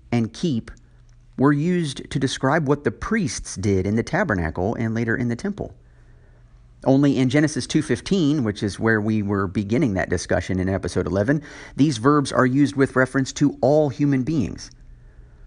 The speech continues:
And don't forget, according to Revelation one six, Jesus has made us a kingdom, priests to his God and Father. And how was it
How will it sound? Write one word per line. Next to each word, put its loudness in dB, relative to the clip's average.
And 0
don't 2
forget, -2
according -2
to -6
Revelation 0
one 0
six, -2
Jesus -2
has 0
made 0
us -2
a 0
kingdom, -2
priests -4
to 0
his -2
God -2
and -6
Father. -4
And -2
how 4
was 0
it 0